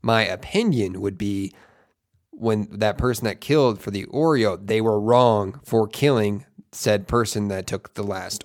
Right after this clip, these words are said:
Oreo. I would call that murder then. That's my opinion. My reasons for it <laughs> is some <laughs> obvious reasons that I don't think a, a,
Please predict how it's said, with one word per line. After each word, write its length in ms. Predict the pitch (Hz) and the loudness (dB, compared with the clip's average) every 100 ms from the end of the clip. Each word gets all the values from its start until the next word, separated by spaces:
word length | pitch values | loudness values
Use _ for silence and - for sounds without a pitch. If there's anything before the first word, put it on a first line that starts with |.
| - | -4
Oreo. 560 | 139 139 120 87 - - _ _ - | 0 2 0 -4 -10 -16 _ _ -6
I 120 | 92 | -4
would 140 | 90 - | -2 -4
call 240 | 92 92 | -6 -6
that 240 | 101 104 | -6 -6
murder 540 | 123 131 160 156 117 98 | -6 -2 0 2 0 -2
then. 320 | 95 - - _ _ _ _ | -6 -12 -18 _ _ _ _
That's 240 | 110 107 110 | 0 0 0
my 140 | 110 | -2
opinion. 580 | 95 - 165 143 90 80 _ - | -2 -2 0 0 -2 -8 _ -4
My 100 | 107 | 0
reasons 460 | 110 120 110 107 - | 2 0 -2 -6 -2
for 340 | 160 175 135 | 4 6 6
it 220 | 113 101 | 4 0
<laughs> 20 | |
is 500 | - 107 156 147 - - _ _ _ _ - 175 | -2 2 4 4 2 -8 _ _ _ _ -14 -8
some 240 | - 151 | 2 2
<laughs> 160 | 110 - | 4 6
obvious 440 | 226 156 127 110 | 6 6 2 0
reasons 480 | 117 113 107 110 104 | -2 -2 -2 -4 -2
that 260 | 107 101 - - - | -2 -2 -6 -14 -2
I 80 | 120 | 2
don't 240 | 139 101 | 2 2
think 360 | - 143 120 - - - | 2 2 2 -6 -20 -4
a, 100 | 110 113 | -4 0
a, 400 | 110 104 98 98 | 2 4 2 -2